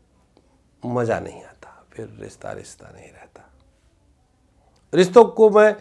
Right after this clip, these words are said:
बड़े करीब से समझता हूँ मित्रों, बहुत नज़दीक से देखता हूँ, जोड़ा हुआ है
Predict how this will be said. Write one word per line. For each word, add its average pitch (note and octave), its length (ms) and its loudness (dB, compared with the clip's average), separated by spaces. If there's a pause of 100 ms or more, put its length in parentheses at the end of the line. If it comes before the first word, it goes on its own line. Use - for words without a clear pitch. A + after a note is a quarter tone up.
(500)
बड़े F3 360 4
करीब F#3 440 0
से F#3 140 -2
समझता B2 480 -6
हूँ G2 160 -8
मित्रों, - 420 -20
बहुत D#3 340 2
नज़दीक C#3+ 400 -4
से A#2+ 120 -10
देखता E2+ 340 -14
हूँ, - 160 -20 (2500)
जोड़ा A#2 340 -4
हुआ F2 320 -12
है - 180 -20